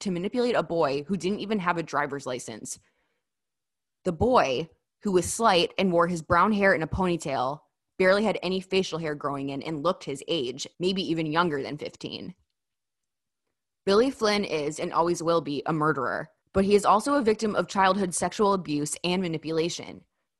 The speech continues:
He has shown remorse continuously and was released in twenty fifteen, around the same time of the twenty-fifth anniversary of Greg's death.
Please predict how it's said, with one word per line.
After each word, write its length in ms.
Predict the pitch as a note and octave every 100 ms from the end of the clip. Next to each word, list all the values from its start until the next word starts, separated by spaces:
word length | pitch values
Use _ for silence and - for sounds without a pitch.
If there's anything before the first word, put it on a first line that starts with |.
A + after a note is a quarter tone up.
| _ _ _ _
He 160 | G#3
has 120 | A3 G3+
shown 360 | A#3 A3+ A3 -
remorse 360 | F#3+ G#3 A#3 -
continuously 880 | G#3 F#3+ B3 B3 G3+ - D3 C3+
and 280 | - E3+ E3+ -
was 280 | F#3 A3+
released 360 | G#3 F3 E3 -
in 120 | E3+
twenty 240 | - F3 E3
fifteen, 500 | E3 - E3 D3+ -
around 260 | E3+ E3+ A3
the 80 |
same 280 | A3+ F#3 G3
time 300 | G3 F3 E3
of 140 | - D#3
the 80 |
twenty-fifth 500 | D#3+ F3 F3 F#3 G3+
anniversary 640 | - F3 E3 D3+ - D#3 D3+
of 140 | C#3+
Greg's 300 | D3 C#3 C#3+
death. 380 | C#3 A#2+ - -